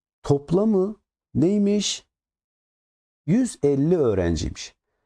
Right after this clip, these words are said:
Burada acaba erkek öğrencilerin bir bölü ikisi ile kız öğrencilerin üç bölü beşinin toplamı sınıfın kaçta kaçıdır? Öncelikle onu bulacağız. Yani kesir olarak kaçta kaçıdır?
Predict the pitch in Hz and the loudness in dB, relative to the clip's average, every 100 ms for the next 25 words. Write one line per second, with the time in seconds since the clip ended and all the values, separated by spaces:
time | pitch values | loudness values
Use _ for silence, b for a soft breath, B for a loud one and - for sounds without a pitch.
0 | _ _ _ - 277 240 147 - _ _ | _ _ _ -2 0 2 0 -4 _ _
1 | 185 226 269 151 107 202 _ _ _ _ | -2 0 0 0 0 -6 _ _ _ _
2 | _ _ - 147 151 254 269 233 214 196 | _ _ -2 0 0 0 2 2 2 2
3 | 190 175 170 165 175 175 147 147 - 165 | 2 2 0 2 0 0 0 0 2 2
4 | 113 - _ _ _ - 208 254 233 190 | 0 -4 _ _ _ 0 2 2 2 2
5 | 160 147 131 151 - 170 170 139 131 156 | 2 2 0 -2 0 0 2 0 0 0
6 | 165 165 135 - 143 131 90 _ _ _ | 0 0 0 2 0 0 -4 _ _ _
7 | - 269 - 170 117 156 - - - 147 | 0 0 2 0 0 -2 0 -2 0 0
8 | 156 107 - 240 247 185 120 - 226 247 | 0 -2 -4 -2 0 0 0 0 -2 -4
9 | _ _ _ _ - 165 156 107 95 98 | _ _ _ _ -2 0 0 0 -2 -6
10 | - - 139 151 - 160 220 190 123 196 | -8 -2 -2 -2 -2 0 0 0 0 -2
11 | - 139 117 196 - 139 98 - | -2 -4 -2 -2 -2 -2 -2 -4